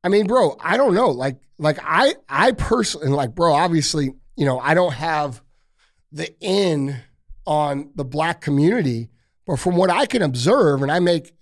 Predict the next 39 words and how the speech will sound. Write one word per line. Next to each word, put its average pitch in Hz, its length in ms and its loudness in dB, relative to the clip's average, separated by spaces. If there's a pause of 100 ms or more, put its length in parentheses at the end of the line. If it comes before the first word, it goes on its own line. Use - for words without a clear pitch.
I 143 120 -4
make 175 260 0
it 143 220 -4
a 135 60 -10
point 196 540 -2
to 170 100 -10
try 165 260 -4
and 147 100 0
observe 143 560 -2
black 143 300 -6
culture 139 520 -4 (520)
for 165 200 -2
the 143 100 0
sake 170 260 -2
of 147 80 -6
discussion 160 520 -4
on 135 80 -4
the 120 60 -6
show, 190 540 -2 (580)
it 147 100 -8
seems 294 380 2
to 170 60 0
me 269 240 4
like 160 220 2
black 214 240 0
culture 208 360 -2
has 135 100 -2
caught 175 220 0
on 226 200 2
to 165 60 0
the 135 100 -4
fact 135 460 -6 (460)
that 131 160 -4
these 208 180 2
people 202 300 0
are 156 60 2
not 170 200 0
for 240 260 0
them. 107 280 -8